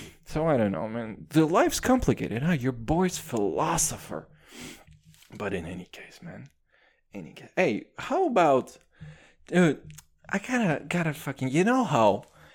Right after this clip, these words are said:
you know how, like, internet is such a great place to learn and just, you know, especially YouTube, you know, 'cause people post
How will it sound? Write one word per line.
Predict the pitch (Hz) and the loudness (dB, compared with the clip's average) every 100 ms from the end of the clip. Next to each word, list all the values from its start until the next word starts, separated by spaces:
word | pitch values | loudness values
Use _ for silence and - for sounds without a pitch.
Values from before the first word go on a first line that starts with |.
| - | -10
you | 151 | 2
know | 247 | 4
how, | 277 127 101 | 4 4 4
like, | 92 95 95 - | 6 4 0 0
internet | 113 98 156 107 104 113 - | 2 2 4 2 4 0 -2
is | 104 104 | -6 -6
such | 151 160 | -4 -2
a | 143 | -2
great | 101 113 127 | 0 0 0
place | 123 120 123 | 0 0 -2
to | - | -4
learn | 90 95 104 107 - | 0 2 2 0 -4
and | 90 87 | -8 -8
just, | - 92 - - | -10 -14 -14 -10
you | 101 | -8
know, | 98 - _ _ | -6 -10 _ _
especially | - 269 - 135 | 4 4 8 8
YouTube, | 104 95 101 - - | 8 4 0 -2 -10
you | - | -6
know, | 104 135 | -4 -6
'cause | 131 110 104 - - - _ | -4 -6 -6 -14 -20 -20 _
people | 240 240 143 | -6 -2 -2
post | - 120 127 - - | 4 6 6 2 -14